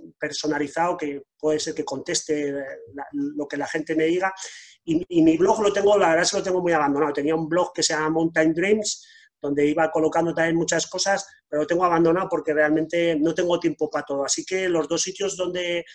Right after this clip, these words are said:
suelo andar y donde se puede ver mi trabajo fotográfico, pues es ahí, tanto en Instagram como en Facebook, buscarme Javier Camacho Jimeno.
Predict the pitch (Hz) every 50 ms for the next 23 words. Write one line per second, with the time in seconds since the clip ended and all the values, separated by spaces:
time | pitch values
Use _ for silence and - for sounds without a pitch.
0 | - _ - - - 180 175 170 160 165 160 180 190 196 185 175 165 156 156 151
1 | - 156 - - 160 165 165 165 170 165 165 165 165 160 160 165 156 160 160 -
2 | 175 156 - 165 147 - 156 156 165 160 - 175 - - 202 208 208 - - -
3 | - _ - 151 143 - 156 143 - 135 135 135 131 - - 127 127 - 135 139
4 | 139 135 - - 131 135 147 156 160 156 151 - 156 151 151 151 151 147 147 -
5 | _ - - - _ - 160 147 143 139 139 - - 165 165 160 165 180 170 -
6 | - 139 139 139 - - 156 151 151 160 160 156 - - 135 156 156 - - 165
7 | 170 160 156 - 156 - - 165 180 190 208 226 233 240 233